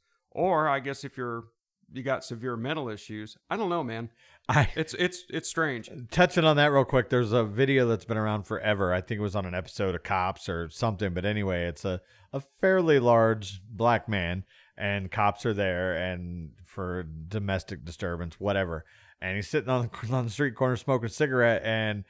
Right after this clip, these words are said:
Speaker 2: the cops are telling him to get down, and he's like, "Well, I'm not going anywhere. I'm right here." And the cop tases him. And the, <laughs> the guy just looks and, and with cigarette in hand, points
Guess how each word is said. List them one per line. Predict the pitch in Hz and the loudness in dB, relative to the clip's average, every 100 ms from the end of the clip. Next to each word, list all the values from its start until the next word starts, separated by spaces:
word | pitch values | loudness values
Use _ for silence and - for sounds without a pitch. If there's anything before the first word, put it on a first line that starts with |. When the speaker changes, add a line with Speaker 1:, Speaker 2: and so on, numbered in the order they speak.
| _ _ - | _ _ -8
Speaker 2:
the | 107 | 0
cops | 123 127 - | 2 2 0
are | |
telling | 120 127 123 | 2 2 2
him | 117 | 0
to | 107 | -2
get | 117 87 | -2 0
down, | 117 120 120 | 0 0 0
and | 101 | -2
he's | 113 113 95 | -2 -2 -2
like, | 120 120 | -2 0
"Well, | 143 143 | 2 2
I'm | 139 | 4
not | 156 123 | 0 -2
going | 135 123 | -2 -2
anywhere. | 117 123 139 | 0 0 0
I'm | 143 | 0
right | 143 127 | 0 0
here." | 151 135 | 2 0
And | 98 | -2
the | |
cop | 95 127 127 - | 0 0 0 -4
tases | - 208 247 156 135 110 | 4 6 6 2 0 0
him. | 104 101 - _ _ _ _ _ _ - | -2 -2 -8 _ _ _ _ _ _ -2
And | 123 123 120 110 110 107 | 0 0 -2 -10 -12 -6
the, | 127 - 110 - 143 | -6 -4 -6 -2 -2
<laughs> | 127 | 0
the | |
guy | 123 143 165 | 4 6 6
just | 151 160 135 | 6 2 2
looks | 135 170 226 - | 6 6 6 4
and, | 160 139 143 127 | 0 2 2 0
and | - 127 113 | -2 -2 0
with | 139 151 | 0 0
cigarette | - 185 185 208 214 208 - | 0 0 2 4 4 4 2
in | - 180 214 | -2 0 2
hand, | 180 208 208 143 104 98 - - _ | 2 2 4 4 0 -4 -12 -20 _
points | - 208 226 190 - | 2 4 6 2 -6